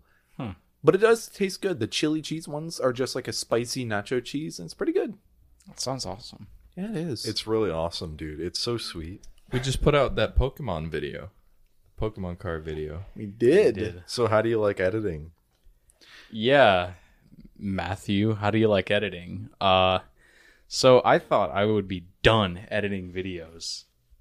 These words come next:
Speaker 1: but turns out I ended up editing the
Speaker 4: Well.
Speaker 1: Pokemon video. Andrew helped a little bit,
Speaker 2: I
Speaker 1: albeit.
Speaker 2: helped a little bit. I
Speaker 1: Uh,
Speaker 2: helped. I helped with the baseline of the
Speaker 3: He,
Speaker 2: outside
Speaker 3: he directed
Speaker 2: video.
Speaker 3: it.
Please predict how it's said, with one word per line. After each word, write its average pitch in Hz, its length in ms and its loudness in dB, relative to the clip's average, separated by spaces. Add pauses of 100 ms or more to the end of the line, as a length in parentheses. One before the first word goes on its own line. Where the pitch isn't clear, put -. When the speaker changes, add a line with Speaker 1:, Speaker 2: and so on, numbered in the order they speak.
(140)
Speaker 1:
but 85 400 -8 (720)
turns 104 320 -8
out 85 440 -8 (140)
I 90 640 -6 (1120)
ended 120 260 6
up 113 180 6
editing 113 440 -2
the 110 80 -2
Speaker 4:
Well. 95 280 0
Speaker 1:
Pokemon 117 480 0
video. 117 720 2
Andrew 165 340 2
helped 180 240 2
a 208 60 4
little 135 280 2
bit, 123 260 -2
Speaker 2:
I - 20 -8 (120)
Speaker 1:
albeit. 107 320 0
Speaker 2:
helped 123 200 0
a 156 40 -2
little 151 420 2
bit. 127 340 2 (180)
I 139 120 4
Speaker 1:
Uh, 107 120 8
Speaker 2:
helped. 160 340 6 (200)
I 151 120 8
helped 190 280 0
with 147 160 -2
the 143 100 4
baseline 123 760 0 (120)
of 101 520 -4 (140)
the 101 440 -6
Speaker 3:
He, 92 80 -12
Speaker 2:
outside 160 520 0
Speaker 3:
he 139 60 2
directed 120 520 2
Speaker 2:
video. 71 120 -12
Speaker 3:
it. - 60 -20